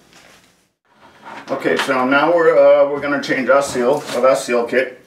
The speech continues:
We got a carbon, we got a new carbon piece, we got a new stationary part, you got a new impeller bolt and washer. Okay, now we're gonna take our stationary part of the seal, the porcelain piece. Um,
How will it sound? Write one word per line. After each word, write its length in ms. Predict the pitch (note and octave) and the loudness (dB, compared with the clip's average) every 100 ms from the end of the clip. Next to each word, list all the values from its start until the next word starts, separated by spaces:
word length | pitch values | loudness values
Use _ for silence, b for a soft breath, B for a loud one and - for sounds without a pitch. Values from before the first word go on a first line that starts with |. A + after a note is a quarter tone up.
| _ | _
We 140 | A2 A#2 | -4 0
got 180 | A2+ | 2
a 20 | - | 2
carbon, 440 | B2+ C3 C#3+ B2+ | 0 2 0 -2
we 100 | A#2 | 0
got 160 | B2+ A#2+ | 0 0
a 40 | |
new 140 | B2+ | -2
carbon 460 | B2 C3 C3 C3+ D3 | 0 2 2 2 -4
piece, 460 | F3 D#3+ D#3+ - - _ | -4 -4 -6 -12 -20 _
we 80 | A2+ | -6
got 120 | A#2 | -2
a 40 | A#2 | -2
new 160 | A#2+ | -2
stationary 640 | A2+ A#2+ B2 C3 B2+ C3 | -4 -6 -6 -4 -4 -4
part, 280 | - A#2+ A#2+ | 0 0 0
you 80 | G#2+ | -4
got 140 | A#2+ | -4
a 60 | A2+ | -4
new 160 | A#2 G#2 | -4 -4
impeller 460 | G#2+ - A#2 A#2 | -4 0 2 2
bolt 220 | A#2+ A#2+ | 2 0
and 140 | A2 G#2+ | 0 0
washer. 520 | B2 - - - - _ _ _ b b b b b b b b - | 0 0 -4 -6 -8 _ _ _ b b b b b b b b -14
Okay, 280 | A#2 A#2 A2+ | -6 -4 0
now 200 | B2 B2+ | 2 2
we're 100 | C#3+ | 0
gonna 180 | C#3+ - | -2 -2
take 220 | C3 B2+ | -2 2
our 180 | B2+ B2+ | 0 0
stationary 640 | C3+ C3 - A#2+ A#2 A#2 | -4 -8 -6 -2 -2 0
part 160 | A2+ A2 | 0 0
of 60 | |
the 60 | A2+ | -4
seal, 300 | - G#2+ G#2+ | -4 0 0
the 60 | |
porcelain 600 | A2 B2 B2+ - A2 F#2+ | -2 -2 -2 -2 -4 -6
piece. 420 | - F#2 G2 - - b b b b - | -6 -12 -12 -16 -20 b b b b -10
Um, 580 | G2+ G2 G2+ G2+ G2+ | -8 -4 -4 -4 -6